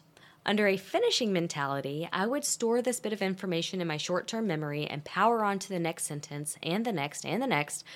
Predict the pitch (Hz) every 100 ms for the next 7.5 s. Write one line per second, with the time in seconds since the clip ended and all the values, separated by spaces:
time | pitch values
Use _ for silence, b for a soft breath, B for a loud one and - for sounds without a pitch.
0 | B - 160 - 196 214 262 - 165 139
1 | - 127 131 143 B B B - 233 339
2 | 359 185 180 175 - - 151 139 143 B
3 | B B - 190 220 - 285 - 202 214
4 | 220 - 196 202 - 190 165 165 160 147
5 | 156 - 151 147 - 139 98 - - -
6 | _ B B B B 190 196 254 285 247
7 | 202 170 175 165 151